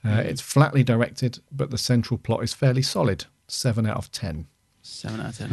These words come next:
Speaker 2: okay.
Speaker 1: Let's finish up with audio. This is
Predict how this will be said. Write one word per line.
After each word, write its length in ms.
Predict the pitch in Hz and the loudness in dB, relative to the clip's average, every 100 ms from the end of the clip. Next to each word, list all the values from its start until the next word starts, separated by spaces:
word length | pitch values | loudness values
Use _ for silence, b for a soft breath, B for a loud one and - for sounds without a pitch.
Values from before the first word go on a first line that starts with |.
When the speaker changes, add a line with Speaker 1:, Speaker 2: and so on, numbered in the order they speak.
| 135 | -4
Speaker 2:
okay. 240 | - 120 | -4 -4
Speaker 1:
Let's 140 | 127 120 | -2 -2
finish 260 | 123 117 131 | 0 2 2
up 120 | 131 | 2
with 140 | 120 - | 0 2
audio. 500 | 139 143 139 139 135 - | 2 4 4 4 4 -2
This 260 | 113 - - | -4 -4 -4
is 440 | 117 113 110 104 | -2 0 0 -2